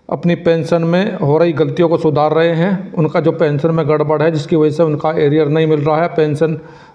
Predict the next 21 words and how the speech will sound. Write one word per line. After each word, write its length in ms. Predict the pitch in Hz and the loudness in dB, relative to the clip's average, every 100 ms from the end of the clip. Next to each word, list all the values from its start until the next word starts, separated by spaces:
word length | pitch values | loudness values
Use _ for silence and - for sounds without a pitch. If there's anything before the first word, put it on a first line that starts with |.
| _ - | _ -6
कम 160 | 151 | 0
आ 80 | 151 | 0
रही 240 | 151 156 151 | 2 2 2
है, 400 | 185 185 - - | 0 -2 -10 -4
उन 180 | 156 147 | 0 0
सभी 240 | 156 147 | 2 0
को 140 | 151 156 | 0 0
सुधार 340 | 151 143 139 | 0 0 2
रहे 140 | 143 | 2
हैं। 220 | 147 180 - | 2 0 0
ऐसा 240 | 156 143 | 0 2
ही 100 | 151 | 2
एक 140 | 160 147 | 2 2
मामला 420 | 143 139 143 139 | 0 2 2 2
है 140 | 143 220 - - - - _ - | -2 -4 -12 -20 -20 -20 _ -6
एक 180 | 156 151 | -4 0
नायक 280 | 151 147 147 | 0 0 -2
साहब 300 | 156 143 143 | -2 -2 -2
का, 80 | |
जिनको 480 | 160 160 165 175 175 - | 0 0 0 -2 -4 -2
एमएसपी 520 | 165 156 147 151 170 | 0 0 0 0 0